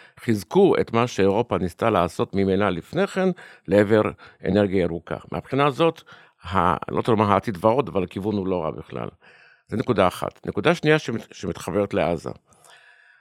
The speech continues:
בואו נבהיר, הרי אם וכאשר הפרויקט הזה יתקדם,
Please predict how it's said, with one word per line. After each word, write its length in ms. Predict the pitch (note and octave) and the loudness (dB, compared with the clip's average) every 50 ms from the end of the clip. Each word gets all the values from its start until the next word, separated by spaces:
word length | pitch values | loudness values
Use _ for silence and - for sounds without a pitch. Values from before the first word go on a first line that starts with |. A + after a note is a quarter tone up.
| _ _ - | _ _ -4
בואו 520 | - - G#2+ A#2+ C#3+ D3+ D3 C#3+ C3+ G#2 - - - - - | 2 4 6 6 6 6 4 4 2 0 -2 -4 -6 -6 -4
נבהיר, 520 | D#2 D#2 D2+ G2 F2+ E2+ G2+ A#2 G#2 D#2 - - - - - - - | -2 0 2 0 0 0 0 0 0 0 0 -4 -14 -20 -20 -8 0
הרי 260 | - G2+ G2 F2+ D2+ - - _ _ _ _ _ - | 4 4 6 6 4 2 -2 _ _ _ _ _ 0
אם 80 | D3+ F3+ | 2 2
וכאשר 520 | F#3 - - A#2+ A2 G2+ - - B2 A#2 A2 | 2 2 4 2 2 2 0 -2 0 0 0
הפרויקט 420 | G#2+ - F#2 F2+ F#2 G2+ - - | -2 -2 -2 -4 -4 -4 -4 -8
הזה 160 | F2+ D#2+ F#2 | -8 -6 -6
יתקדם, 480 | E2+ - - - E2 D2+ C#2 C2 B1 | -6 -6 -6 -8 -8 -6 -6 -6 -6